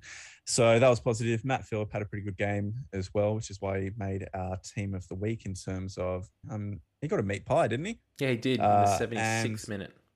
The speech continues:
Speaker 2: Yeah.
Speaker 1: Has, has some good runs, was probably the worst of the lock options that we were considering for team of the week in terms of his defensive accuracy. He dropped off two or three tackles,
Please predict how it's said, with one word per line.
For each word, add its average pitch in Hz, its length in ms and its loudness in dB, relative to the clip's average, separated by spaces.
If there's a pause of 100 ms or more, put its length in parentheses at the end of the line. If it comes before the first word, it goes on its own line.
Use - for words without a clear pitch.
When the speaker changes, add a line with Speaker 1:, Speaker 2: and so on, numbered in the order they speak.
(200)
Speaker 2:
Yeah. - 140 -8
Speaker 1:
Has, 156 340 0
has 160 160 -2
some 156 120 -6
good 127 180 -4
runs, 120 500 -2
was 147 220 -4
probably 208 840 -4
the 113 40 -4
worst 110 360 0
of 104 160 -6
the 101 680 2
lock 98 260 -4
options 98 360 -4
that 95 60 -8
we - 100 -10
were 98 80 -4
considering 92 560 -6
for 95 140 -16
team 90 180 -8
of 92 60 -6
the 92 60 -4
week 92 220 -4
in 95 100 -8
terms 95 360 -6
of 95 80 -6
his 95 240 -2 (340)
defensive 101 480 0
accuracy. 107 560 0
He 123 160 0
dropped - 320 -4
off 92 240 -4
two 85 160 -4
or 90 40 -4
three 90 180 -6
tackles, 95 440 -4